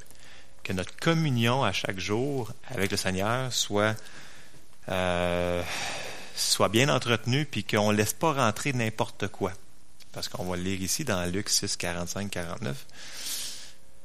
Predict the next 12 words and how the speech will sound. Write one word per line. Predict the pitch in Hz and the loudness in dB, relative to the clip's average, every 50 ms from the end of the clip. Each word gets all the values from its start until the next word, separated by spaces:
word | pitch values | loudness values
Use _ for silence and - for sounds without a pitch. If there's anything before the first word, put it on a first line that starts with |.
| - - | -6 -4
L'homme | 101 101 123 156 175 170 156 131 | 4 6 8 8 8 6 4 8
bon | 117 123 123 147 160 156 139 | 8 8 8 8 4 2 6
tire | - - - 143 143 113 | 8 8 8 8 4 4
de | 101 104 95 | 4 4 4
bonnes | 92 92 131 143 160 156 131 | 6 6 6 6 6 6 4
choses | - - 120 117 127 131 123 104 98 | 4 4 4 4 2 0 -2 -2 -2
du | 104 101 | -4 2
bon | 92 113 117 127 127 | 4 6 6 6 4
trésor | - 117 101 92 110 113 123 110 | 4 2 4 4 6 4 6 4
de | 104 101 | 4 2
son | - - 87 90 | 2 0 0 -2
cœur, | - - 92 95 - - - | 0 0 0 0 0 -2 -4